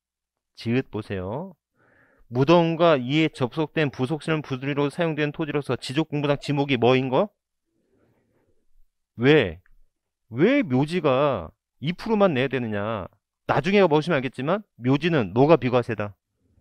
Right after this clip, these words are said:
등록 면허세가 비과세라고요. 등록 면허세가 비과세니까 몇 프로만 내면 되는 거예요?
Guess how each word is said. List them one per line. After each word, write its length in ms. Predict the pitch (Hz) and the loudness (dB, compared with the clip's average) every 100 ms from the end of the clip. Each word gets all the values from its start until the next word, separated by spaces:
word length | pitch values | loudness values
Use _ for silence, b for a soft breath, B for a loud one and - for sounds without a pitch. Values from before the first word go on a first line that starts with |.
| _ _ - | _ _ -4
등록 420 | 135 147 214 _ _ _ _ _ - | 0 2 2 _ _ _ _ _ -2
면허세가 500 | 117 156 160 160 156 | 2 2 0 -2 -2
비과세라고요. 720 | 120 120 139 117 87 85 85 - _ _ _ _ _ _ _ _ - | -2 -2 -2 -6 -10 -14 -18 -20 _ _ _ _ _ _ _ _ -8
등록 320 | 139 160 202 | 0 4 4
면허세가 360 | 156 170 180 165 | 4 2 0 0
비과세니까 560 | 131 135 151 147 143 | 0 -2 -2 -4 -4
몇 180 | 113 113 | -2 -2
프로만 280 | - 226 208 | 0 2 2
내면 200 | 123 139 | 0 -2
되는 240 | 131 104 113 | -4 -6 -6
거예요? 400 | 101 90 98 | -6 -8 -10